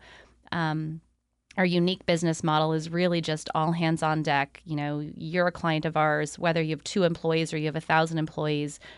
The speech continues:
we're gonna serve you, um, in the same way. We're gonna make sure we're taking care of your employees, you know, and so that they can do what they do best. You know, a lot of our clients are professional service, are in the professional services industry, law firms, C P A firms.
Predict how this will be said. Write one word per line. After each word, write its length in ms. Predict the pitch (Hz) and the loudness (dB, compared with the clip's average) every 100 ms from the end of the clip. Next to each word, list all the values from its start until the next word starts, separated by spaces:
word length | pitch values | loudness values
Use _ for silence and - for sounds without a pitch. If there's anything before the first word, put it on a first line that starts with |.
| - | -4
we're 80 | 165 | 0
gonna 160 | 160 | 0
serve 400 | 160 - 156 156 | -2 -2 -4 -4
you, 460 | 160 156 147 147 156 - - _ - | -4 -2 -2 -4 -6 -12 -20 _ -10
um, 240 | 156 143 - | -6 -6 -4
in 80 | |
the 80 | 156 | -6
same 460 | 160 - 175 175 160 | -6 -4 0 0 0
way. 340 | 151 143 143 | -2 -2 -4
We're 240 | 143 170 170 | -2 -2 0
gonna 140 | 165 | 0
make 160 | 160 - | -2 -4
sure 180 | 160 | -6
we're 140 | 151 156 | -6 -8
taking 420 | - 165 160 160 | -6 -8 -4 -6
care 220 | - 156 | -2 -2
of 80 | 147 | -2
your 140 | 151 | -2
employees, 760 | 143 147 147 143 143 143 143 - - - - _ | -2 -4 -4 -4 -2 -4 -6 -10 -18 -20 -20 _
you 120 | 156 | -6
know, 340 | 147 147 143 - | -2 -2 -4 -4
and 220 | 160 151 | -2 -2
so 140 | 165 180 | 0 2
that 180 | 220 | 2
they 120 | 262 277 | 2 2
can 160 | 233 | 2
do 140 | 180 165 | 2 2
what 180 | 160 | 2
they 120 | 151 147 | 0 0
do 160 | 147 | 0
best. 480 | 135 - - - - | -2 -4 -4 -12 -6
You 80 | 180 | -2
know, 140 | 160 | -2
a 20 | |
lot 200 | 165 196 | 2 4
of 60 | 202 | 4
our 80 | 185 | 2
clients 380 | - 165 160 156 | 2 0 0 -2
are 40 | |
professional 440 | 156 160 160 - | -2 0 0 0
service, 420 | 143 - 151 160 - | -4 -2 -2 -4 -2
are 140 | 147 | -2
in 80 | 156 | 0
the 100 | 151 | -2
professional 400 | - 156 156 147 | 0 -2 0 -4
services 460 | - 151 156 160 | -4 -4 -4 -4
industry, 460 | 156 156 - 160 151 | -4 -4 -4 -4 -2
law 180 | 151 147 | 2 2
firms, 340 | - 147 143 | 2 -4 -4
C 140 | - 143 | -6 -8
P 200 | - 156 | -2 -4
A 60 | |
firms. 380 | 151 151 147 147 | -2 -2 -2 -4